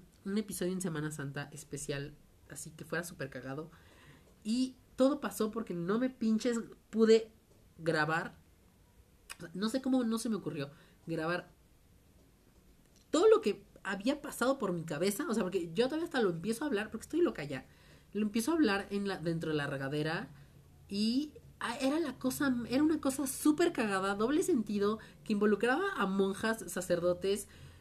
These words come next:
eh, burlas de pederastía, de, o sea, acoso, eh, tijeras, o sea, ustedes no saben Cristo, no saben, era una cosa muy cagada.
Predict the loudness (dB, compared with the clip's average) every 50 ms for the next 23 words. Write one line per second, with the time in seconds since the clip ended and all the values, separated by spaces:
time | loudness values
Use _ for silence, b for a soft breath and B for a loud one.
0 | B -6 -4 0 2 4 4 6 6 4 4 4 4 4 4 4 2 2 2 2
1 | 4 4 4 2 -2 -4 -6 -6 -2 0 2 2 2 2 0 0 -2 -4 -6 -4
2 | -2 0 0 0 0 0 0 -2 -2 -4 -6 -10 B B B B -20 -20 -14 -12
3 | -8 -6 -4 -2 -2 -2 -4 -6 -6 -4 -2 -2 -2 -2 -4 -4 -2 0 0 0
4 | -2 -4 b b b b b b b b b b b b b b -16 -10 -8 -8
5 | -8 -10 -12 -18 -14 -14 -14 -14 -12 -10 -6 -6 -4 0 2 2 4 4 4 2
6 | 2 2 0 -2 -6 -8 -4 -4 -4 -4 -4 -4 -2 -2 -2 -2 -2 -2 -2 -2
7 | -2 -2 -2 -2 -2 -2 -2 -4 -4 -6 -4 -2 0 0 0 0 0 0 0 0
8 | 0 0 0 0 2 2 2 0 -2 -2 -4 -4 -2 -2 0 0 0 0 0 -2
9 | -2 -2 -2 0 0 0 0 0 -2 -4